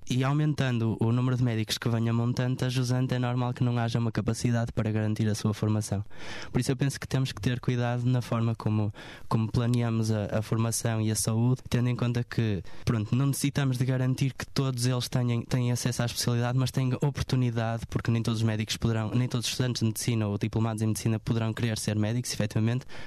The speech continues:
mas deverão ter a oportunidade de poder ser médicos, especialistas neste caso,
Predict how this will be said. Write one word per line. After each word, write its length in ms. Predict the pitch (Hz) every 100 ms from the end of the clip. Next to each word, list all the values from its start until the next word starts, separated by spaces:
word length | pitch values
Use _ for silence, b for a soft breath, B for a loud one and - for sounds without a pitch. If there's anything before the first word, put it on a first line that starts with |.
| B
mas 220 | 123 120
deverão 320 | 120 127 135
ter 160 | 127 127
a 60 |
oportunidade 640 | 123 - - 120 120 120 95
de 160 | - 127
poder 420 | - 123 117 113
ser 220 | - 113
médicos, 560 | 113 113 120 117 113 101 -
especialistas 680 | - - 127 110 117 - 113
neste 260 | 110 -
caso, 280 | - 110 113